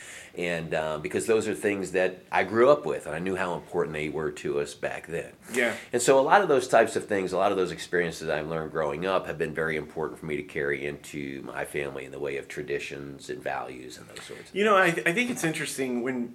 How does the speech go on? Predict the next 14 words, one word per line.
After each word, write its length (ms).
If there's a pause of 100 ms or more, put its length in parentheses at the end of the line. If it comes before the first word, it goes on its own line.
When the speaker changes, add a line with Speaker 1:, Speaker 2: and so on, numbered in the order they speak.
Speaker 2:
people 280
say, 340
you 180
know, 280
quote, 340
"I'm 180
too 220
busy 400
to 160
do 200
this," 360
or, 320 (640)
"Everybody's 500
busy." 460